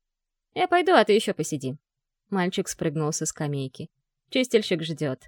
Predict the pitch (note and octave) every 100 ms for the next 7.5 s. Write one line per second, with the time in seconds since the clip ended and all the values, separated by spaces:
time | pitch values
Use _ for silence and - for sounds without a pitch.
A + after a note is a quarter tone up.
0 | _ _ _ _ - C4+ C4+ C4+ C4 B3+
1 | B3 A#3 A#3+ A#3 A#3 B3 A3+ A3+ A3+ A3
2 | A#3+ G#3 G#3+ G#3 F3+ D#3 F#3 - _ _
3 | - B3 A#3+ A3 G#3+ G#3 A3 G#3+ - -
4 | F#3+ F#3+ F#3 F#3 D#3 D3+ D3 C#3 C3 D#3
5 | _ - E3 C#3+ B2 - _ _ _ _
6 | _ _ _ - B3 A3 A#3 G#3 G3+ E3+
7 | D#3+ G3 A3+ - A3+